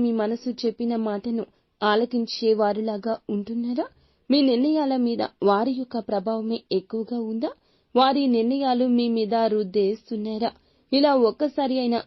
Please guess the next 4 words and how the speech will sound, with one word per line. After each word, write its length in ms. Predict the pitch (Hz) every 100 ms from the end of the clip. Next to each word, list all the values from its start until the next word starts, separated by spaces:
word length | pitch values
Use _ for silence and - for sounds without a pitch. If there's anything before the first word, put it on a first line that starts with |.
| -
ఎప్పుడైనా 480 | 196 226 240 240 226 202
ఆలోచించారా? 720 | 214 233 - 220 - 254 339 554 _ _ -
మీ 120 | 254 277
జీవితంలో 560 | 220 240 247 247 233